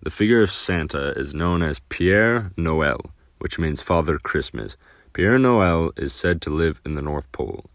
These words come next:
and on Christmas Eve he travels through the sky on a sleigh pulled by reindeer, delivering gifts.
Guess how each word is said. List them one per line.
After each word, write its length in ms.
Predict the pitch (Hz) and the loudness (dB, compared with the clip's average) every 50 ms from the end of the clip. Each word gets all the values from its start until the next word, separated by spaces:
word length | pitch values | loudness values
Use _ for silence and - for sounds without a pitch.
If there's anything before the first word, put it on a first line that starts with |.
| _ - | _ -10
and 140 | 69 71 | -10 -8
on 140 | 65 62 69 | -8 -10 -10
Christmas 480 | - - 90 90 - - 101 92 - - | -2 0 0 0 2 0 0 0 0 0
Eve 280 | 80 76 76 78 71 | 0 0 0 0 -2
he 120 | - 76 69 | -4 -8 -6
travels 480 | - - 90 85 85 87 92 85 - | -2 0 0 2 2 2 0 0 -2
through 220 | - - - 92 87 | -4 -4 -4 0 0
the 80 | 92 | 0
sky 420 | 87 - - - 71 71 71 71 67 | -2 0 -2 -2 -2 -2 -2 -4 -6
on 140 | - 65 73 | -6 -8 -8
a 40 | 71 | -6
sleigh 360 | - - - - 82 85 82 | -8 -6 -4 0 0 0 0
pulled 260 | - - 90 82 78 | 0 -2 -2 -2 0
by 120 | 78 82 82 | 0 0 0
reindeer, 600 | 78 78 71 67 71 - 78 - - - - - | 0 -2 -4 -6 -8 -8 -6 -6 -6 -6 -8 -8
delivering 540 | - 76 73 76 73 71 67 73 71 71 69 | -6 -4 -4 -2 -4 -4 -4 -6 -6 -8 -8
gifts. 520 | 67 - - - - - _ - - - | -8 -10 -10 -10 -14 -18 _ -16 -16 -16